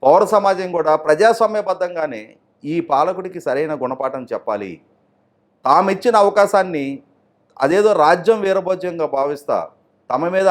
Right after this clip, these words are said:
ఆధిపత్యాన్ని చూపిస్తున్న ఆ పార్టీ, ఆ పార్టీ నాయకులు, పా-, పాలకుడి వైఖరి ఖచ్చితంగా ప్రజాస్వామ్యబద్ధంగానే వాళ్ళకి ఓటు ద్వారానే ఆ తీర్పు ఇవ్వాలని చెప్పని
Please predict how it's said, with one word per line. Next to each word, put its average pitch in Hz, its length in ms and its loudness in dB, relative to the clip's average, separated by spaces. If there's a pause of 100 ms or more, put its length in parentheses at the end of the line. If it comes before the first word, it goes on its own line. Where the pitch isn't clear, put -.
ఆధిపత్యాన్ని 151 580 -4
చూపిస్తున్న 131 420 -10
ఆ 117 180 0 (120)
పార్టీ, 131 300 -2 (120)
ఆ - 20 -2
పార్టీ 117 320 -4 (120)
నాయకులు, 139 680 -6
పా-, 110 180 -2 (100)
పాలకుడి 120 400 -2
వైఖరి 123 360 -6 (680)
ఖచ్చితంగా 233 560 4
ప్రజాస్వామ్యబద్ధంగానే 160 1000 -2 (100)
వాళ్ళకి 120 320 -2 (880)
ఓటు 147 280 -2
ద్వారానే 160 380 -2
ఆ - 100 -4
తీర్పు 135 280 -10
ఇవ్వాలని 139 340 -4
చెప్పని 107 320 -12